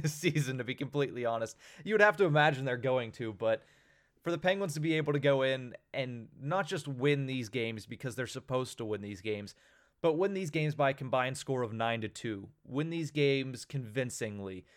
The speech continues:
win these games with help from scoring from everybody. I mean,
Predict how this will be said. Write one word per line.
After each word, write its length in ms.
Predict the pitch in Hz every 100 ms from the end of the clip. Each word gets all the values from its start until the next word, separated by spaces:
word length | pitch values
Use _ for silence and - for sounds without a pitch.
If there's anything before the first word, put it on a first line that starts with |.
| _ -
win 180 | 147 156
these 180 | 151
games 600 | - 143 139 135 123 - _ -
with 200 | 143 147
help 420 | - 160 143 - _ _ _
from 380 | - 139 127 120 _ _ _
scoring 720 | - - 175 160 135 110 104
from 220 | - 120 117 -
everybody. 640 | 156 127 113 101 - - -
I 20 |
mean, 220 | 101 101